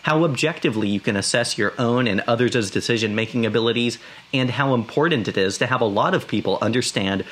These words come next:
the reasoning behind the decision. D. When you're responsible for a decision, compare the believability-weighted decision-making of the crowd to what you believe.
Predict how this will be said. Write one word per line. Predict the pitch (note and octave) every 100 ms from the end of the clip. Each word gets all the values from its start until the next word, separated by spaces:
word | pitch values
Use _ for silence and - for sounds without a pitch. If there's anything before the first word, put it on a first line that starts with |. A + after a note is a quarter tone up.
| -
the | B2 G#2
reasoning | B2 E3+ A#2+ F#2+ F#2+
behind | G#2+ G2+ C#3+ A2 G2+
the | G2 F#2+
decision. | A#2 B2 G#2 F2+ F2 - - - - - - - - - - - - - - - - -
D. | A2 C3+ A#2 G2 F2+ - -
When | C3 D3+
you're | E3+ G#3+
responsible | G3 - C#3+ D3 - C#3
for | - C3+
a | B2
decision, | A#2+ C#3+ B2+ C3+ C3 -
compare | - D3+ D#3+ F#3+
the | F3
believability-weighted | C3 A#2+ C#3+ C3 G#2+ A2+ B2 B2+ G#2+ A#2 B2 A#2
decision-making | G#2 - A#2 A#2+ A#2 A#2 A#2+
of | G#2
the | F#2+
crowd | - A2+ G#2+ A2+
to | - D3
what | G2+ F#2
you | G#2+
believe. | G2 G#2+ B2 A#2 F2+ -